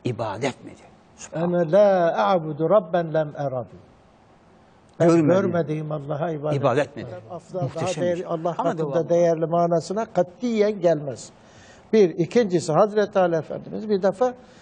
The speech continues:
Speaker 2: Peygamber Efendimizin yoluna can feda edecek kadar ona bağlı birisidir.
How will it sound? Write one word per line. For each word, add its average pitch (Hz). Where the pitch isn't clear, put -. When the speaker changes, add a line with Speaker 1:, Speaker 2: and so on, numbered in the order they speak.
Speaker 2:
Peygamber 214
Efendimizin 180
yoluna 185
can 220
feda 185
edecek 170
kadar 151
ona 147
bağlı 147
birisidir. 113